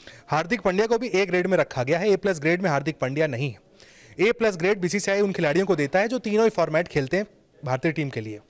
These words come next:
सी ग्रेड में पन्द्रह खिलाड़ियों को रखा गया है, जिसमें रिंकू सिंह हैं, तिलक वर्मा हैं, ऋतुराज गायकवाड़ हैं, शार्दुल ठाकुर हैं, शिवम दुबे हैं, रवि बिश्नोई हैं, जितेश शर्मा, वाशिंगटन सुंदर, मुकेश कुमार, संजू सैमसन, अर्शदीप सिंह, केएस भरत, प्रसिद्ध कृष्णा, आवेश खान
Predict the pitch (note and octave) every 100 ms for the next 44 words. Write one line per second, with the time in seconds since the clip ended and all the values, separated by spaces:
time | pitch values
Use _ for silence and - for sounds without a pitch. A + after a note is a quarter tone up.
0 | _ - A3+ B3 A#3 A3+ A#3+ F#3 F#3+ G3
1 | E3+ E3 F#3 E3+ - C#3+ C#3+ F3+ E3+ -
2 | E3 C#3+ D3 G#3 G3 F#3 F#3+ D3+ D3+ -
3 | D3 F3+ F3+ - D3+ D3+ D#3 C#3 C3 C3
4 | D3+ E3+ G3 - D#3 D3 G#3 A3 F3+ -
5 | G3+ F#3+ - - - - - - G3 A3+
6 | G#3+ G#3+ A3 G#3 E3+ F3+ E3+ F3 G3 G3
7 | F#3 D3+ F3 F#3+ F3 F3+ F3 D3 C#3+ G3
8 | G#3 F#3 F3+ F3+ F3 - - - - D3+
9 | D#3 A3+ - G#3 G#3 G#3+ F3+ F3 G3 F3+
10 | F3+ F#3 F#3+ - - D#3 - F3+ G#3 G3+
11 | G#3 E3+ D#3+ C#3+ F#3 G3 - - E3+ A3+
12 | G3 F#3+ F3+ G#3 F3+ D3+ G3 - C#3 F3